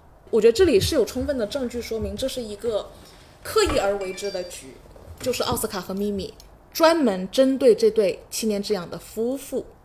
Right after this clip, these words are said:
设的局。因为当时其实，呃，Fiona 是晕船，吃了安眠药，很困，在房间里。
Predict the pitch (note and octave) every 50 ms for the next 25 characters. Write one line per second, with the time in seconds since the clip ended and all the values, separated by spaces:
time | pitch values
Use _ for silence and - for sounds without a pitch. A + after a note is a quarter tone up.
0 | - - - - - C4 G#3 F#3+ - D#3+ D#3 - - - C#2+ - - - - -
1 | - - - - - - - - - - - - - D4+ E4 F4+ F4+ E4 D4+ D#4+
2 | D#4+ - - - - - - - F4 F4+ F#4 - - G3+ G#3+ G#3+ - - A3 G#3+
3 | - G#3+ G#3 G#3+ - - G3 F3+ F3 E3+ - - - - - - A3 A3+ A#3+ C4
4 | B3+ G3 - - - A#3+ G#3 A3+ B3 B3+ C4+ C#4 - - - D#3+ C#3 - - -
5 | - - - B3 A#3 A3 G3 - - - - A#3 A#3 G#3+ F3+ E3 E3+ F3+ G3+ G3
6 | - - - - F3+ - - - - C4+ B3 - - - - - - - - -
7 | - - A#3 G#3+ A3 F#3 E3+ F3 F3 G#3 F#3+ F#3 F3 -